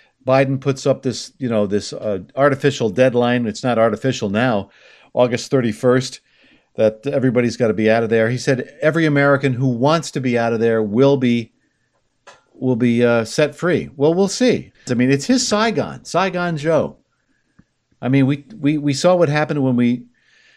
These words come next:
cut tail and ran in Af-, in, uh, Vietnam in nineteen seventy, I think seventy-three it was. And by seventy-five, Saigon had fallen to the communists. And the same thing is gonna happen here. The Taliban already in control of Afghanistan.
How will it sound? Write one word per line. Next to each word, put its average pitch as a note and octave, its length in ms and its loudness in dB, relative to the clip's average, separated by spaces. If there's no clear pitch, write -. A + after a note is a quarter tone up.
cut - 280 -2
tail D3+ 320 4
and C3 160 0
ran C#3+ 280 4
in B2+ 120 2
Af-, A#2+ 280 0
in, C3 440 -2
uh, A#2 320 4
Vietnam C3+ 600 2
in A#2 80 0
nineteen A#2+ 340 0
seventy, A2+ 480 2
I G#2 60 2
think C#3+ 200 -4
seventy-three C3 1200 -2
it C#3+ 100 -4
was. D3+ 420 -2
And A#2+ 120 -4
by B2 120 4
seventy-five, C3+ 680 2
Saigon B2+ 440 2
had A2 220 -4
fallen B2+ 560 0
to A#2+ 100 -6
the G#2+ 80 -4
communists. B2+ 720 -2
And A#2+ 240 -4
the A2+ 40 -6
same C#3 280 0
thing B2+ 200 0
is A2 160 -2
gonna A#2 200 0
happen G#2+ 260 -2
here. G#2+ 180 0
The F#2+ 80 -2
Taliban A#2+ 500 0
already B2 460 2
in G#2+ 80 -4
control G#2+ 340 -4
of G2+ 100 -2
Afghanistan. G2 840 -4